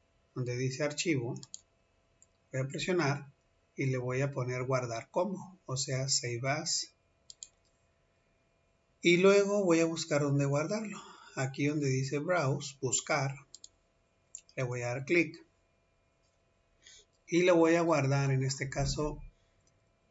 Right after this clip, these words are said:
en mi escritorio, para, para tenerlo ahí para verlo. En mi escritorio. Y dice automáticamente, como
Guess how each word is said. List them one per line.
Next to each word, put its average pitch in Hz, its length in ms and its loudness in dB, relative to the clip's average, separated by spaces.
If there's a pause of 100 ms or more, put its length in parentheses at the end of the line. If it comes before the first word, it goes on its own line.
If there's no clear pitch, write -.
en 156 360 2
mi 151 120 4
escritorio, 120 800 -4 (460)
para, 127 280 -4 (140)
para 127 180 -4
tenerlo 139 640 -2 (400)
ahí 147 180 -2
para 139 260 0
verlo. 123 300 -8 (800)
En 147 80 -2
mi 139 80 0
escritorio. 160 640 0 (1040)
Y 143 160 -2
dice 143 640 0
automáticamente, 165 1120 0
como 127 580 -6